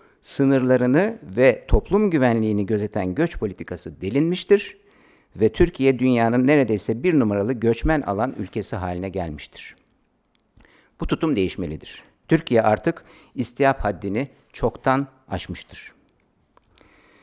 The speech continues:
Avrupa Birliği'nin mevcut mali yardım araçlarıyla sağladıklarının dışında ilave yardım vermeyi teklif etmesi de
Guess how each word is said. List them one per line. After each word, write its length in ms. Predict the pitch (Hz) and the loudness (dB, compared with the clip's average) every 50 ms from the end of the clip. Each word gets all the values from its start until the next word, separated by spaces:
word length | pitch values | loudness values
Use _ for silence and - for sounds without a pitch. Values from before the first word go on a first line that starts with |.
| _ _ _ _ _ _ _ - | _ _ _ _ _ _ _ 2
Avrupa 340 | 117 127 165 175 208 202 | 4 4 6 8 8 8
Birliği'nin 380 | 190 190 185 185 180 180 185 180 | 8 6 4 4 4 4 6 6
mevcut 460 | 165 151 151 156 151 156 208 202 - | 8 8 8 8 8 6 2 0 4
mali 280 | 143 143 143 143 151 180 | 6 8 8 8 8 6
yardım 400 | 190 170 156 147 151 180 170 156 | 6 6 6 6 6 6 4 4
araçlarıyla 580 | 143 139 139 - - 143 139 160 170 151 135 | 6 6 6 4 4 2 2 4 4 2 2
sağladıklarının 840 | 123 - 131 123 123 127 117 127 - - 131 131 143 160 175 175 143 | 4 6 6 6 6 6 4 2 2 2 4 6 6 4 4 2 0
dışında 640 | 131 - - 127 120 110 110 92 65 - - _ _ | 0 0 0 0 2 4 4 2 2 0 -8 _ _
ilave 400 | - - 117 120 127 131 143 175 | -4 0 4 6 6 6 6 4
yardım 480 | 170 151 131 123 123 113 131 160 156 131 | 2 2 2 2 2 0 -2 -2 -2 0
vermeyi 360 | 120 113 110 104 98 98 95 | 0 0 0 -2 -2 -4 -4
teklif 380 | - - 107 101 - 143 - - | -4 -4 -6 -6 -6 -8 -8 -8
etmesi 420 | 110 - - 107 98 - - 156 | -8 -6 -6 -6 -6 -4 -2 2
de 240 | 170 180 196 202 - | 2 2 2 2 -2